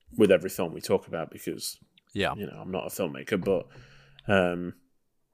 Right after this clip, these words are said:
Speaker 1: yeah, I mean, the, the, there are things in it that I really liked. I think Bogart is magnetic. You know, I'm not, obviously not the first person to say this, <laughs> so,
Speaker 2: <laughs>
Speaker 1: um, but he's, he's amazing. I think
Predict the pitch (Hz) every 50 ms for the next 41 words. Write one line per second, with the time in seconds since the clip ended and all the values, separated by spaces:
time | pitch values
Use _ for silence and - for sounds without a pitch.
0 | _ _ _ _ _ _ _ _ _ _ _ _ _ _ - _ _ _ _ -
1 | 127 127 - - 127 131 139 131 123 117 - 127 135 120 - - 135 139 175 196
2 | 180 - - 151 147 139 131 123 120 113 107 98 104 90 90 101 107 107 101 95
3 | 92 87 73 67 - - 113 - 127 117 113 107 117 117 117 101 113 107 98 -
4 | - 101 101 95 98 - - _ _ _ 101 110 104 101 98 104 104 101 - -
5 | 98 90 92 - - _ _ _ 117 104 95 90 87 90 98 98 95 - - -
6 | _ - - 98 98 95 - 101 95 90 - - - - 110 104 101 - - 117
7 | - - 120 113 - - - - 107 107 110 107 107 - - - - - - -
8 | 170 - - - - - - 117 - 104 98 98 - - - 226 - - - -
9 | - 107 - - - - 110 104 98 95 95 95 98 - - - - - - 113
10 | 107 107 110 98 98 - - 78 85 104 117 104 104 101 95 92 95 92 90 98
11 | 98 95 101 - _ - - 104 104 104 95 90 -